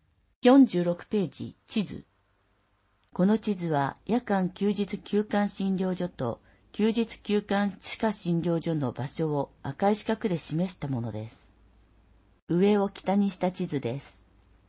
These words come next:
地図左から国道四号線、次に東北新幹線が南北に示され、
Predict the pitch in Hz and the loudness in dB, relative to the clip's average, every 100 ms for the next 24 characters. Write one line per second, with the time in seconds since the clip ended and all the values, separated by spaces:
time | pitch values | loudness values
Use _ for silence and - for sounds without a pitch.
0 | _ 247 240 180 151 156 175 196 208 - | _ 0 0 0 -4 -4 0 2 2 0
1 | 180 175 165 - 175 - 226 233 220 185 | 0 2 0 -4 -10 -4 2 2 4 2
2 | 185 175 175 175 - 160 143 - _ _ | 0 0 -2 -4 -4 -2 -2 -8 _ _
3 | - - - 196 196 233 185 151 143 _ | -20 -20 -10 -4 0 2 2 0 -2 _
4 | _ 208 220 226 214 214 - 220 214 226 | _ 0 0 0 -6 -6 -2 0 2 0
5 | 226 - 165 143 135 127 - - _ - | 0 0 -2 -2 -4 -6 -10 -20 _ 0
6 | 185 208 175 - 143 139 - 147 - 139 | 4 4 2 -4 -6 -4 -2 -4 -2 -6
7 | 120 - | -6 -10